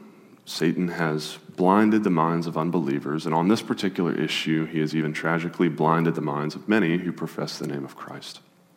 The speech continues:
But it's actually incredibly simple.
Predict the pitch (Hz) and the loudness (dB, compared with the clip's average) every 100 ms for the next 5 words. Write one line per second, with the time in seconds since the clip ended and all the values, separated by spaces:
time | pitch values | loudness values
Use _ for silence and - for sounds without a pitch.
0 | _ _ _ _ _ _ - - - - | _ _ _ _ _ _ -20 -20 -20 -20
1 | - - - 92 104 104 - 101 95 87 | -20 -14 -6 2 4 4 4 4 4 4
2 | 85 85 - 92 - - | 4 2 0 -4 -4 -10